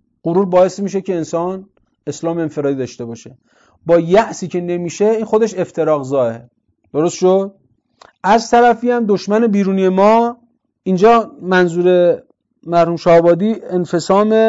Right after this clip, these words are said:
خیط و اخوت که می‌فرماد، یعنی از درون، از درون باعث می‌شه که اخوت و وحدت ما نداشته باشیم، به خاطر غرور و یأسه. این از این.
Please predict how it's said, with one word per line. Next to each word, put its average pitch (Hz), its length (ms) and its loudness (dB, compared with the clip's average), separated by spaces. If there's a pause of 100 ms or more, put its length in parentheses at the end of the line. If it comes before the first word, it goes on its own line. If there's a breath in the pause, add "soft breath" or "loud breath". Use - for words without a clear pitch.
(640)
خیط - 400 -6
و 175 60 2
اخوت 165 560 0
که 170 100 -4
می‌فرماد، 175 580 0
یعنی 208 280 -2 (100)
از 151 220 0
درون، 165 540 4 (460)
از 160 240 0
درون 185 400 4
باعث 175 440 2
می‌شه 160 240 -6
که 143 380 -4 (500)
اخوت 165 580 -2
و 175 60 -2
وحدت 160 420 -2
ما 160 120 -4
نداشته 160 380 -6
باشیم، 180 240 -6
به 196 100 -2
خاطر 185 340 0
غرور 185 360 0
و 196 60 4
یأسه. 147 500 0 (500)
این 190 140 0
از 139 220 2
این. 120 100 -8